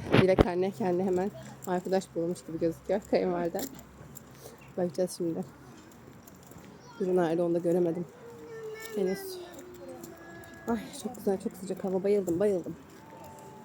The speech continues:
Ben gideyim onlarla bir konuşayım, sonrasında sizinleyim. Bakın burada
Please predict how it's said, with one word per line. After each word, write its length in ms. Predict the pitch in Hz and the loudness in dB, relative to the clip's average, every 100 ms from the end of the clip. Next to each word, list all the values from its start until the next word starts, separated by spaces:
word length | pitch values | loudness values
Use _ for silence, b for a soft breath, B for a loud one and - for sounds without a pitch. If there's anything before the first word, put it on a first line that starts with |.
| - - - 190 | -14 -14 -10 -4
Ben 160 | 180 | -2
gideyim 220 | 180 180 | 0 0
onlarla 340 | 180 175 180 170 | 0 0 0 2
bir 120 | 190 - 480 - - 190 494 539 539 - | 0 -2 -10 -10 -10 -8 -8 -8 -6 -2
konuşayım, 420 | 190 185 - 202 233 | 0 0 2 0 0
sonrasında 440 | 190 175 175 185 202 | 0 0 0 0 0
sizinleyim. 520 | - 180 170 160 185 - - - | 0 2 4 4 2 -4 -10 -8
Bakın 400 | 208 - 202 190 | -6 -2 0 2
burada 380 | 190 180 196 | 0 2 0